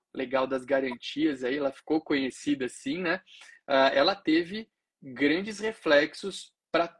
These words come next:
basicamente todas as especialidades notariais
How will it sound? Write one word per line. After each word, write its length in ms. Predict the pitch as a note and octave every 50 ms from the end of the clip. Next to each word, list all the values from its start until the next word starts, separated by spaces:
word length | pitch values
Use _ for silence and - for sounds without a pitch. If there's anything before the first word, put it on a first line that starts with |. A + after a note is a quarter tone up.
| _ _ _ _
basicamente 800 | - - D3+ F3 G#3 A3 - - G3+ E3+ D#3+ F3+ G3+ - - - _
todas 320 | - F3+ F#3+ A3 A3 G#3
as 160 | A#3 A3 F#3+
especialidades 1300 | G3+ G#3 - - - A3+ G3 - - G#3+ A3 G#3+ A3 G3 D#3+ D3+ D3 D3 D3+ D#3 D#3 G3 F#3+ - - - _ _ _
notariais 840 | F#3 F#3+ F#3+ - G3 G3 G3 G#3 G3+ E3+ D#3 C#3+ D3+ F3 - - -